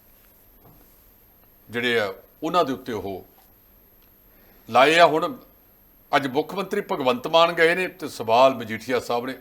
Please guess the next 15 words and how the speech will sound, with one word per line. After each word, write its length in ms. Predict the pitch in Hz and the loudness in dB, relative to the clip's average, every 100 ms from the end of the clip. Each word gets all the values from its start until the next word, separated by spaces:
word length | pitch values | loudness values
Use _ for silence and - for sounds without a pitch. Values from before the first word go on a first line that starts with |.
| - | -14
ਉਹਨਾਂ 220 | 135 175 | -8 -6
ਤੇ 120 | 170 117 | -6 -10
ਚੁੱਕਿਆ 380 | - - 98 | -16 -18 -16
ਹੈ। 80 | 92 _ _ _ _ _ _ _ _ _ _ _ _ _ _ _ _ _ _ _ _ _ _ _ _ _ _ _ | -18 _ _ _ _ _ _ _ _ _ _ _ _ _ _ _ _ _ _ _ _ _ _ _ _ _ _ _
ਜਿਹੜੀ 260 | 143 180 165 | 2 4 4
ਹੈਰੀਟੇਜ 680 | 127 147 190 196 196 208 - - _ _ _ _ _ _ _ _ _ _ _ - - | 4 4 4 6 6 6 0 -20 _ _ _ _ _ _ _ _ _ _ _ -20 -20
ਸਟਰੀਟ 600 | - - 143 131 151 156 | -2 0 0 0 -2 -2
ਹੈ, 80 | 104 | -4
ਵਿਰਾਸਤੀ 720 | 92 127 156 175 - 175 131 - _ _ 101 | -2 6 8 8 6 -8 -10 -12 _ _ -6
ਗਲੀ 200 | 208 90 - _ _ _ _ _ _ _ _ _ _ _ _ _ _ _ _ _ - | -6 -6 -18 _ _ _ _ _ _ _ _ _ _ _ _ _ _ _ _ _ -4
ਦਰਬਾਰ 260 | 120 147 | 6 6
ਸਾਹਿਬ 200 | 165 202 | 8 6
ਵੱਲ 120 | 202 196 | 4 2
ਜਾਂਦੀ 400 | 185 185 202 | 2 0 0
ਹੈ, 100 | 202 | -2